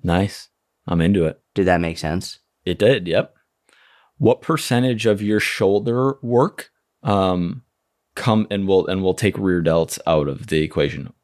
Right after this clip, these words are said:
Speaker 1: So what percent of your non-rear delt shoulder work comes from overhead pressing versus other movements, like a lateral raise, for example?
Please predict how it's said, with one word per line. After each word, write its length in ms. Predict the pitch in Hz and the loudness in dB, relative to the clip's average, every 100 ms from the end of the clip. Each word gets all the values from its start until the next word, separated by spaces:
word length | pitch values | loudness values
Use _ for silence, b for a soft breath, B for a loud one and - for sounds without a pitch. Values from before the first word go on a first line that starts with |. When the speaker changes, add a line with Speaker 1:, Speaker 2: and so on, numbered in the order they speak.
| _ | _
Speaker 1:
So 240 | - 101 | -6 -2
what 220 | 92 117 - | 0 0 -2
percent 320 | 123 123 120 | -4 0 0
of 100 | 107 | 0
your 140 | 95 | 0
non-rear 560 | 92 92 104 104 95 90 | 0 0 2 2 2 2
delt 260 | 87 90 | 2 0
shoulder 400 | - 98 98 113 | -2 -2 0 0
work 320 | 113 127 143 - b b b - | 0 0 -4 -14 b b b -6
comes 360 | 113 107 101 | 0 0 0
from 360 | - 110 95 - 92 | -2 0 0 0 0
overhead 540 | 98 104 98 113 - | 2 2 0 0 -2
pressing 560 | 98 90 - 120 147 - b b | 0 0 0 0 0 -4 b b
versus 880 | 107 101 98 - 104 95 85 - - _ _ _ _ - | -4 2 2 2 2 2 0 -4 -10 _ _ _ _ -2
other 280 | 107 95 87 | 0 2 0
movements, 580 | 82 82 80 64 64 - | 0 -2 -6 -6 -4 -2
like 180 | 78 | 0
a 100 | 73 | 2
lateral 360 | 76 76 76 71 | 2 2 0 0
raise, 280 | 71 67 - | -2 -4 -8
for 120 | 85 | -10
example? 500 | - 65 65 - | -10 -10 -8 -10